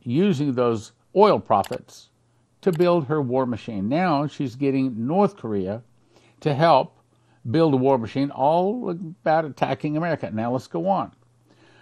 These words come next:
North Korea sacks a top general. Now, I read this a couple of days ago, but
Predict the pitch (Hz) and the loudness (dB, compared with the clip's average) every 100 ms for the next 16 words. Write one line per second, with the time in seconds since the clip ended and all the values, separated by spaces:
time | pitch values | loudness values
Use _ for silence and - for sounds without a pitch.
0 | _ 156 208 - 190 190 175 - 180 160 | _ 2 4 4 0 2 2 2 0 0
1 | 165 - 175 139 170 185 110 98 123 151 | -10 0 0 2 0 2 0 -4 -2 0
2 | 170 175 160 139 - - 139 131 143 165 | 0 -2 -2 -4 -8 -2 -2 0 -2 -2
3 | 123 - 82 - 113 196 139 113 - | -4 -8 -10 -12 4 8 8 6 -4